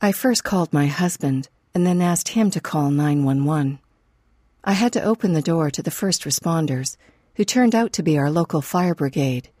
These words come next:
then the paramedics, then the police. Agatha's apartment was small, and it filled quickly. I kept having to explain who I was.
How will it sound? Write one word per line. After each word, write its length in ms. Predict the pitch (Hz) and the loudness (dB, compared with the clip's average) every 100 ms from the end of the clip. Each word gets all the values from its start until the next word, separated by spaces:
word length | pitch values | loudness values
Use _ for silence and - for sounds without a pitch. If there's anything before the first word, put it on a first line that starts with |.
| _ _ _ _ - | _ _ _ _ -4
then 280 | 160 175 156 | 0 2 2
the 80 | |
paramedics, 840 | 139 - 143 143 156 143 - - - _ _ _ _ | 0 -2 0 2 2 0 -4 -10 -14 _ _ _ _
then 280 | 208 214 160 | 2 4 2
the 80 | 135 | -2
police. 640 | - 151 165 131 - - _ _ _ _ _ _ _ _ _ - | -4 0 0 0 -6 -10 _ _ _ _ _ _ _ _ _ 0
Agatha's 400 | 175 160 151 156 | 2 2 -2 -4
apartment 500 | 143 180 175 151 143 | -4 -2 -2 -2 0
was 140 | 143 | 0
small, 520 | - 185 175 143 131 - _ | 0 0 0 0 -4 -8 _
and 120 | - 180 | -4 -2
it 120 | - | -2
filled 400 | - 220 160 - | 0 2 2 -4
quickly. 580 | - 190 - 135 127 - _ _ _ _ _ _ _ _ _ - | -4 -4 -2 -4 -4 -10 _ _ _ _ _ _ _ _ _ -10
I 60 | |
kept 260 | 170 175 - | -2 -2 0
having 360 | 185 180 180 147 | 0 2 2 0
to 180 | - 147 | 0 -2
explain 540 | 139 - 190 180 147 | -2 -4 0 0 0
who 200 | 135 156 | 0 -2
I 140 | 143 | 0
was. 500 | 143 165 147 131 - | 0 0 0 -4 -8